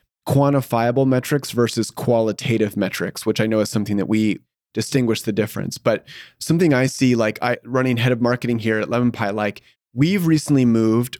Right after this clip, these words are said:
and you're seeing a lot of buzz about this right now, to a qualitative attribution model. It's technically a qualitative multi-touch.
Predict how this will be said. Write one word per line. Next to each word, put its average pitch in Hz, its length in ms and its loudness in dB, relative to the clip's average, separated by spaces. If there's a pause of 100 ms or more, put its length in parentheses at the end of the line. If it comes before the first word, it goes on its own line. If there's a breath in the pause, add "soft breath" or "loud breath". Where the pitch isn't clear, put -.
and 120 120 0
you're 120 100 2
seeing 131 300 0
a 120 40 2
lot 113 140 2
of 107 80 -4
buzz 117 180 0
about 107 220 -2
this - 160 -6
right 104 120 -2
now, 101 220 -2
to 127 240 0
a 117 80 2
qualitative 131 720 0
attribution 113 580 -2
model. 104 240 0
It's - 220 -6
technically 139 380 0
a 113 80 -2
qualitative 120 760 0
multi-touch. 110 720 -2